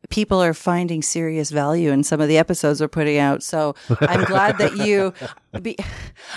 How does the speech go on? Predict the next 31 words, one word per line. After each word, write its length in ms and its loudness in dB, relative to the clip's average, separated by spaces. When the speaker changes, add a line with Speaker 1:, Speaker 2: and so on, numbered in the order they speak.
Speaker 1:
I 120 4
know, 140 4
I 100 6
say 180 2
that 100 2
all 100 2
the 100 0
time 200 0
and 60 0
I 80 0
joke, 440 0
and, 280 -2
but 100 2
I 80 6
have 240 2
said 140 -4
before, 300 0
I 60 4
do, 420 -2
I 120 6
do 180 -4
know 160 2
that 100 2
we 120 -4
have 220 0
some 240 -2
really 460 0
awesome 400 0
guests 320 -2
on 180 0
here, 380 -2